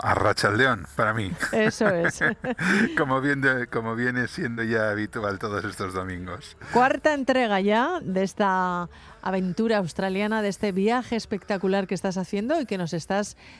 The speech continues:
Speaker 2: transmitiendo, retransmitiendo en directo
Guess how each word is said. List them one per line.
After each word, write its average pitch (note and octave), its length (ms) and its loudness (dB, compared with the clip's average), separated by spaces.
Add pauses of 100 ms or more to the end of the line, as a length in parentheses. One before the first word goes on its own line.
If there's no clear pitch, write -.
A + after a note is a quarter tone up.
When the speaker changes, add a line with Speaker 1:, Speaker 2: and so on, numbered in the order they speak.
Speaker 2:
transmitiendo, G3+ 720 0
retransmitiendo G3 1040 0 (500)
en F3 180 -4
directo F#3+ 840 0